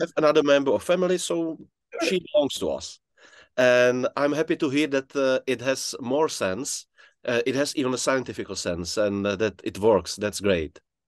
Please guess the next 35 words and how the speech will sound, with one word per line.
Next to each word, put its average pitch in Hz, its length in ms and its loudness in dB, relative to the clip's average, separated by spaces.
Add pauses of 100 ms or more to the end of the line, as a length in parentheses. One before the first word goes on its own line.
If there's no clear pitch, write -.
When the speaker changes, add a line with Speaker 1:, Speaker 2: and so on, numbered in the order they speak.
(180)
Speaker 2:
Absolutely, 131 840 -2
it 123 180 -4
works. 127 500 -2 (120)
It 127 200 -4
works. 117 500 0
And, 117 320 -6
uh, 110 160 0 (360)
you 139 100 -2
know, 131 220 0
like, 120 320 -2 (120)
uh, 110 140 -2 (100)
my, 113 340 -4
my, 113 280 -4 (120)
my 107 200 -4
daughter, 123 640 -2
she - 200 -6
sort 131 220 0
of 120 200 0
followed, 127 400 2 (600)
uh, 110 380 -4 (920)
the 120 100 0
prescription 160 840 0
<laughs> - 60 -4
in 123 140 0
my 120 180 0
book, 120 320 -2
The 117 100 -2
Secret 117 340 -10
Life 117 220 -2
of 120 60 -12
the 110 140 -2
Unborn 113 280 -2
Child. 110 360 -4 (480)
And, 120 500 -2
uh, 113 320 0